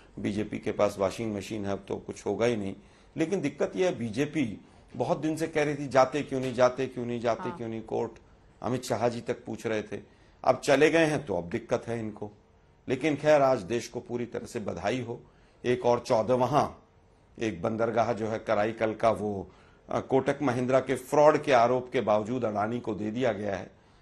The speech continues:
Speaker 1: तो ये एक न्यायिक प्रक्रिया और ये सब मामूली चीजें हैं,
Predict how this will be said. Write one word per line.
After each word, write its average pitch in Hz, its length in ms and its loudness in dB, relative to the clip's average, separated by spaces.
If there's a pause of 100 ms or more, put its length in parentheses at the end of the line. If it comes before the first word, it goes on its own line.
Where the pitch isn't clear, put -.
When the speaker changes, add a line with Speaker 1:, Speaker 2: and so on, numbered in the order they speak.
(140)
Speaker 1:
तो 165 60 -2
ये 160 120 2
एक 147 100 -8
न्यायिक 123 420 2
प्रक्रिया 123 460 2
और 117 120 2
ये 117 100 -4
सब 117 180 -2
मामूली 101 520 -4
चीजें 104 360 -8
हैं, 101 400 -6